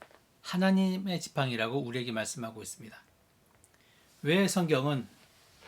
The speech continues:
평범한 지팡이를 하나님의 지팡이라고 우리에게 말씀하고 있는 것일까요? 자, 그러면 먼저 모세의 지팡이에 대해서 한번 우리가 살펴보도록 하겠는데요. 터키 이스탄불에 가면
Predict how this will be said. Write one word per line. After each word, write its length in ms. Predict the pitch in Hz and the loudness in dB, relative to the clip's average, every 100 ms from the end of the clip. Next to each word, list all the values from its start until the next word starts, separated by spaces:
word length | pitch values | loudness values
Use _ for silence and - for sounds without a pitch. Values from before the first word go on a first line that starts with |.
| - - | -20 -8
평범한 460 | 190 190 196 190 160 | -2 2 4 2 0
지팡이를 680 | - 139 127 110 131 190 - _ _ _ _ | -2 -2 -2 -2 -4 -4 -8 _ _ _ _
하나님의 560 | - 170 165 160 160 147 | -10 0 0 0 -2 -4
지팡이라고 880 | - 131 156 135 107 101 - 104 110 _ _ _ - | -6 -4 -2 -2 -4 -6 -8 -12 -14 _ _ _ -14
우리에게 580 | 120 120 107 151 180 190 _ _ _ _ | -6 -4 -4 -4 -6 -8 _ _ _ _
말씀하고 760 | - 123 - 127 110 113 143 143 - _ - | -6 -6 -6 -8 -10 -6 -6 -6 -12 _ -12
있는 260 | 131 139 | -8 -6
것일까요? 600 | 127 104 - - - 104 104 _ _ _ _ _ _ - - - - - - - - _ - | -6 -8 -12 -10 -10 -12 -18 _ _ _ _ _ _ -20 -20 -20 -20 -20 -20 -20 -20 _ -2
자, 160 | 147 135 | 0 4
그러면 300 | 170 170 151 | 4 4 4
먼저 300 | 151 175 151 | 2 2 0
모세의 440 | 131 147 185 170 | 0 2 4 2
지팡이에 560 | - 147 185 185 175 131 | 2 0 0 2 0 0
대해서 380 | 120 107 117 | -2 -4 -8
한번 240 | 110 113 117 | -10 -10 -12
우리가 420 | 110 117 - 120 | -12 -14 -14 -12
살펴보도록 680 | - 160 170 127 113 110 147 | -10 -8 -6 -8 -8 -10 -8
하겠는데요. 600 | 135 110 110 131 127 - _ _ _ _ _ _ _ _ _ _ _ _ - | -8 -8 -8 -4 -4 -8 _ _ _ _ _ _ _ _ _ _ _ _ -6
터키 480 | 202 214 226 151 135 | 0 2 2 2 0
이스탄불에 520 | 143 - 190 180 170 | -2 0 2 4 2
가면 480 | 143 120 170 147 | 2 0 0 -2